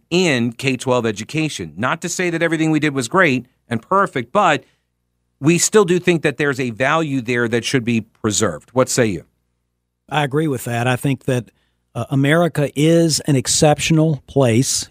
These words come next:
Speaker 2: in the history of the world. That doesn't always mean it, a better place, but it's definitely a different place. Its history is different.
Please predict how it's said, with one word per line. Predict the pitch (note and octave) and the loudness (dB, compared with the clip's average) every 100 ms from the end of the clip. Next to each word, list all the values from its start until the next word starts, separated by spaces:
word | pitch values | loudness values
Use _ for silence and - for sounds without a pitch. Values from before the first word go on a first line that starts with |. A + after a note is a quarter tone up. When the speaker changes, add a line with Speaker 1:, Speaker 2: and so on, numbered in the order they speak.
| - | 0
Speaker 2:
in | B2 | 2
the | |
history | A#2 B2+ - C#3 | 4 2 4 4
of | |
the | C#3+ | 4
world. | A2+ G2+ B2 C3+ _ _ _ _ | 2 0 -4 -6 _ _ _ _
That | - | 0
doesn't | E3 F#3 D#3 | 2 2 0
always | D3+ G#3+ F#3+ C#3+ | 2 4 2 0
mean | D3 D3 D3 | 0 2 2
it, | C#3+ - _ _ | 0 -4 _ _
a | E3 | 2
better | C#3+ C4+ | 4 4
place, | - A2+ G2+ | 2 -4 -6
but | C#3 | -4
it's | C3+ | -4
definitely | A#2 G3+ A3 F#3 | 0 0 2 2
a | D3+ | 2
different | A#2+ G#2+ F3 - C#3 - | 0 0 0 2 -4 -4
place. | B2 A2 | -4 -2
Its | A2+ - | -2 0
history | E3+ - E3 | 0 4 4
is | D3+ A2+ | 4 4
different. | B2 B2 G2+ - | 0 -2 -6 -18